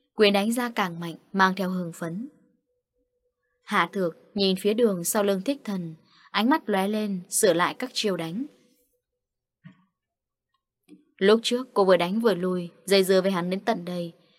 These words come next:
lúc này chủ động chỉ đánh. Hạ Thược ra tay rất xảo quyệt, chọn những điểm yếu của Thích Thần,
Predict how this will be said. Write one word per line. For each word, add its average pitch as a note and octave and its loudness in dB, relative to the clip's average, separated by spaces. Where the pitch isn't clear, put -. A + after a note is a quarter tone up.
lúc C#4+ 2
này A#3 2
chủ F#3+ 0
động E3+ -2
chỉ F3 -2
đánh. E3 -8
Hạ G#3+ 4
Thược G#3+ 0
ra A#3 0
tay G#3+ -2
rất C#4+ 0
xảo E3+ -4
quyệt, E3 -6
chọn F#3+ 0
những G3 0
điểm G3 2
yếu F#3 0
của G#3 -4
Thích C#4+ -4
Thần, E3+ -8